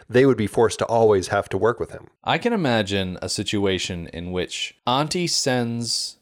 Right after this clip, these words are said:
Speaker 2: a new worker down to Underworld, and that, uh, worker goes to Master Blaster and be like, "Master Blaster, it's just you running all of the particulars here in Underworld.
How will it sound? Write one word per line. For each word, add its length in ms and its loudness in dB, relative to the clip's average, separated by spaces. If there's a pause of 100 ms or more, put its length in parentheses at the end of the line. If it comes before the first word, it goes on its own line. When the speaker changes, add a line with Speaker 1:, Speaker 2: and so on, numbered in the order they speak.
Speaker 2:
a 100 0
new 260 2
worker 640 0
down 260 0
to 100 0
Underworld, 500 -4
and 120 -4
that, 320 -4
uh, 140 -4
worker 400 0
goes 420 0
to 80 -4
Master 380 -2
Blaster 400 -2
and 60 -16
be 80 -8
like, 340 -6
"Master 320 -4
Blaster, 640 -4
it's 280 -6
just 320 -2
you 600 0 (200)
running 380 -2
all 200 4
of 100 -2
the 80 -2
particulars 720 -4
here 160 -6
in 120 -8
Underworld. 560 -4